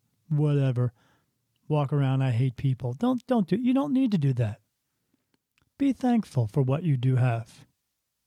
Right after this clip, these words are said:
Be thankful for those around you. Be thankful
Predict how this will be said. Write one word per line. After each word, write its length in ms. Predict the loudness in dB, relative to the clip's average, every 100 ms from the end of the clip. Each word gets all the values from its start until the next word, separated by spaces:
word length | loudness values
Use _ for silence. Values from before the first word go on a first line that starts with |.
| -4
Be 120 | -4
thankful 480 | 0 0 -2 0 -2
for 200 | 0 0
those 340 | 2 2 2
around 440 | 0 2 2 2 2
you. 200 | 0 -4 _ _ _ _ _ _ _ _ -2
Be 120 | -2
thankful 680 | 2 0 0 0 0 0